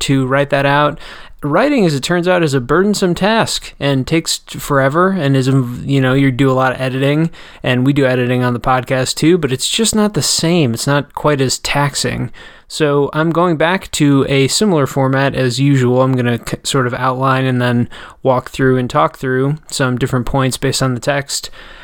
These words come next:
Although I am gonna put in one wrinkle this week and try something a little different. I am going to structure the podcast around essential questions. I've chosen five,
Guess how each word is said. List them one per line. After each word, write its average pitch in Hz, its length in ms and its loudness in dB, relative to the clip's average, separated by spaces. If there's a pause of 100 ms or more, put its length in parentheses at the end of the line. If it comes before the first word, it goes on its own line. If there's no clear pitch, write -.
(120)
Although 151 320 2
I 156 140 2
am 202 160 2
gonna 196 180 2
put 180 160 2
in 160 180 2
one 190 180 2
wrinkle 135 280 0
this 123 220 -2
week 139 160 0
and 135 100 2
try 139 160 0
something 131 300 0
a 135 80 0
little 170 180 4
different. 147 460 -2 (440)
I 156 180 2
am 170 160 2
going 160 260 2
to 151 220 2
structure 151 380 -2
the 147 80 0
podcast 143 540 -2
around 143 220 0
essential 147 420 0
questions. 147 640 -2
I've 139 240 -2
chosen 135 340 0
five, 135 640 -2